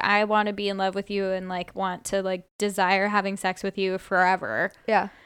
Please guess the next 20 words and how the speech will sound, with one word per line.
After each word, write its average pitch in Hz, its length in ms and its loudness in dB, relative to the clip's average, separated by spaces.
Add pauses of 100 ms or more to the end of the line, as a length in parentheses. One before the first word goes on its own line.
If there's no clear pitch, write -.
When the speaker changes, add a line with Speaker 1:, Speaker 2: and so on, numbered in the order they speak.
(360)
Speaker 1:
That 254 260 12 (120)
would 208 180 0
be 185 100 -8
great. - 320 -4 (240)
Speaker 2:
Yeah, - 160 -2
wouldn't 190 200 -10
it? - 180 -18
Speaker 1:
I 226 120 4
don't 240 540 6
think 226 340 2 (120)
that 196 560 6
is 196 460 0
necessarily 190 840 0
conducive 190 800 0
to, 202 120 2
like, 185 260 2
the 190 100 0
way 180 220 0
humans 180 380 -6
operate. 90 480 -4